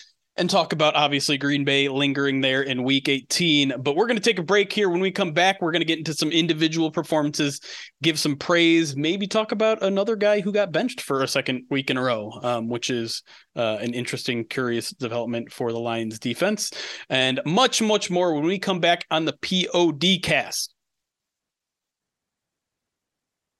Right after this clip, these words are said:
But first, Ryan, do you know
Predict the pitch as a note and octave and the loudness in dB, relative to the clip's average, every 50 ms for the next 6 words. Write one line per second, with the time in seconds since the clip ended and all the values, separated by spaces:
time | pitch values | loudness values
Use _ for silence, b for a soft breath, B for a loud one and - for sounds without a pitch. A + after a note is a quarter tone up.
0 | _ C3 D3+ D3 C#3+ E3 F#3+ A3 - - - - - - - _ _ _ _ _ | _ -2 -2 0 2 2 2 2 2 0 -2 -4 -4 -8 -12 _ _ _ _ _
1 | _ _ _ _ _ _ _ _ _ _ _ _ _ _ _ _ _ _ _ _ | _ _ _ _ _ _ _ _ _ _ _ _ _ _ _ _ _ _ _ _
2 | _ _ _ _ _ _ _ _ _ _ _ _ _ _ - C#3+ D3 F3+ F#3 C3+ | _ _ _ _ _ _ _ _ _ _ _ _ _ _ 0 2 4 4 4 4
3 | A#2+ A#2+ C3 D3 F3+ B3+ A3+ G3 G#3+ G#3 E3 C#3+ - | 2 2 2 2 2 4 4 4 4 4 2 0 -4